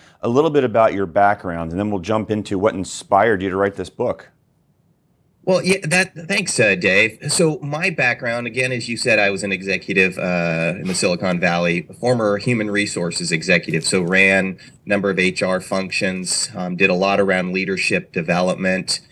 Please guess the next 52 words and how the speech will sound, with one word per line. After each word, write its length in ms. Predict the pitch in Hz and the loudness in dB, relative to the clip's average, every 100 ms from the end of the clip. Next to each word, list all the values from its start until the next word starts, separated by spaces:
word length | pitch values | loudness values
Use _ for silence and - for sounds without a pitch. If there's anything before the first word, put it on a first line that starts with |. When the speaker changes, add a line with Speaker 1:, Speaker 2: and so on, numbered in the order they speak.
| _ _ - | _ _ -4
Speaker 2:
And 180 | 95 101 | 0 4
then 300 | 104 104 104 | 6 6 4
about 420 | 95 101 98 - | 2 2 0 -2
ten, 340 | 123 120 117 | 0 0 0
eleven 360 | 101 107 107 104 | -2 0 -2 -2
years 260 | 101 104 107 | -6 -6 -4
ago, 220 | 98 92 | -2 -2
started 360 | - 95 92 | -2 -4 -2
up 120 | 92 92 | -4 -2
my 160 | 90 | -4
own 160 | 90 90 | -4 -4
consulting 580 | 90 85 87 82 85 80 | -6 -2 -2 -2 -4 -4
practice. 680 | 85 80 - 69 - - 92 | -2 -4 -6 -8 -6 -6 -6
I 80 | |
just 360 | - 90 - - - _ _ | -4 -2 -2 -4 -14 _ _
had 160 | 104 107 | -2 2
that 160 | 107 | 2
opportunity, 760 | 104 98 92 92 107 98 92 95 | 2 0 -2 -4 -2 0 0 -2
wanted 320 | 92 95 92 | -2 -2 -2
to 80 | 90 | -2
take 280 | 104 92 90 | 0 0 0
advantage 520 | 80 87 87 87 85 | -2 0 2 0 -2
of 120 | 82 | -2
it. 220 | 80 - | -2 -2
But 260 | - 101 - - - - _ _ - | -2 -2 -2 -10 -20 -20 _ _ -6
as 120 | 101 | 2
you 60 | 131 | 2
also 220 | 131 120 | 2 2
mentioned, 360 | 110 95 104 | 0 0 0
I'm 160 | 101 98 | 0 0
a 100 | 95 | -2
former, 340 | - 117 107 | -2 -2 -2
or 180 | 98 104 | 0 2
I'm, 180 | 101 95 107 | 2 0 -4
I'm 140 | 107 | -2
an 100 | 104 | -2
endurance 480 | 98 104 113 101 87 | -2 0 2 0 0
athlete. 500 | 85 85 85 73 - | -2 -4 -10 -12 -12
And 120 | 87 | -4
so 100 | 101 | 0
I've 140 | 90 | 2
done 100 | 104 | 2
a 80 | 101 | 2
lot 220 | 98 104 | 2 2
around 280 | 101 90 82 | 0 -2 -2
cycling. 720 | - 113 110 120 113 113 113 110 - | 0 2 0 0 0 0 -4 -12 -4
I've 160 | 90 | -2
done 240 | 85 92 92 | 0 0 2
a 80 | 87 | 0
lot 240 | 92 92 | 2 2
around 400 | 92 87 87 85 | 0 -2 -2 -2
running 640 | 87 98 101 82 80 82 | -2 0 0 -2 -4 -8